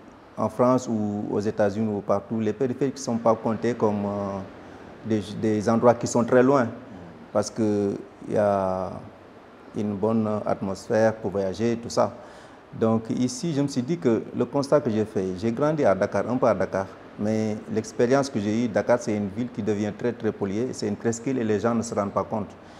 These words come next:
Je me suis dit, pourquoi pas mon village qui faisait partie de Dakar, c'est à cinquante-huit kilomètres de Dakar, Diender,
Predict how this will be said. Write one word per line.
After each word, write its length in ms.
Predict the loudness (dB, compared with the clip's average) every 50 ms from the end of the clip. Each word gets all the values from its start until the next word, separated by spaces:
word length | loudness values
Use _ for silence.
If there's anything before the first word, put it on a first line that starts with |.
| -18 -18 -16 -16 -10 -6
Je 100 | -2 -2
me 60 | -2
suis 160 | 0 -2 -4 -2
dit, 160 | -2 -2 -2
pourquoi 320 | -2 -4 -2 0 0 0
pas 180 | 2 2 2 2
mon 160 | 2 0 -2
village 460 | -4 -4 -2 -2 -2 -2 -4 -6 -12 -18 -20 -20 -20 -12 -8
qui 120 | -6 -2
faisait 300 | 0 2 4 4 4 2
partie 380 | 4 4 2 2 2 -2 -6 -6 -8 -4 -2
de 60 | 0
Dakar, 380 | 2 2 2 2 0 -2 -2 -4 -8 -14 -20 -20 -16
c'est 160 | -6 -2 0
à 80 | 0 2
cinquante-huit 560 | 2 2 0 2 2 2 2 2 0 -2 -2 -4 -6 -4
kilomètres 400 | -2 -2 0 -2 -2 -4 -4 -4
de 60 | -4
Dakar, 340 | -2 -2 -2 0 0 0 0
Diender, 340 | 0 0 0 2 2 2 0